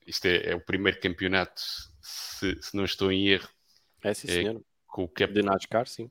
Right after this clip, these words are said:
Speaker 1: de nascar com o Cup C, com o carro da Cup e a seguir o calendário, acho que é o primeiro. E, hum, é uma corrida por mês, tem intervalo, eh, em agosto e, julho e agosto,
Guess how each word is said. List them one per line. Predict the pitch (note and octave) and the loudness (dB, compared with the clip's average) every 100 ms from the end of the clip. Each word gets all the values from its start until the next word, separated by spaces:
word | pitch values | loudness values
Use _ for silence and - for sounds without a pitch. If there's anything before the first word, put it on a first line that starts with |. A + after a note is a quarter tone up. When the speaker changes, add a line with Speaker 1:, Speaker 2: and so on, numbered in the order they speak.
| - | -12
Speaker 1:
de | G2+ | 0
nascar | A2 G2 - A2 F#2+ | 2 2 6 6 6
com | - | 2
o | F#2 | -6
Cup | - G2+ - | 0 0 0
C, | - - G#2 - - | -8 -2 -2 -2 -4
com | F#2+ F#2 F2+ | -2 -2 -4
o | |
carro | - F#2 D#2+ | 0 0 2
da | F2+ | -2
Cup | - G2+ F2+ - | 0 2 2 0
e | F2+ | -4
a | |
seguir | - - F#2 F2+ - - | -4 -4 -2 -2 -4 -12
o | |
calendário, | - F#2 F#2 F#2+ F#2+ F#2 F2+ - - - - - _ - | -2 2 2 4 6 6 2 -6 -20 -20 -20 -20 _ -14
acho | F#2 | -8
que | - | -4
é | E2 | -4
o | |
primeiro. | - F2+ F2+ F#2+ - - _ _ _ - - - | 0 0 2 2 0 -10 _ _ _ -20 -20 -10
E, | F#2 F#2 F#2+ | -6 -2 -2
hum, | G2 G2+ G2 G2+ - - | -2 -4 -4 -6 -8 -4
é | A2 | 0
uma | A2+ | 2
corrida | A#2 B2+ B2 | 4 8 8
por | - A2+ | 8 6
mês, | A#2 E3 - - - - - | 6 6 2 -6 -12 -20 -2
tem | F#2+ G2 | 0 0
intervalo, | F2 F#2 F2+ F#2+ F#2+ F#2+ F#2 G2 - - - _ _ - | 0 2 6 6 6 2 0 -4 -14 -20 -20 _ _ -6
eh, | F2 E2+ E2+ - - | -2 0 0 -2 -4
em | F2 F2+ | -2 0
agosto | E2+ F2+ - - | 0 0 -2 -6
e, | E2+ - | -8 -8
julho | - G2+ F#2+ | -6 -2 0
e | F2+ | 2
agosto, | G2 C#3 - - | 2 0 -4 -10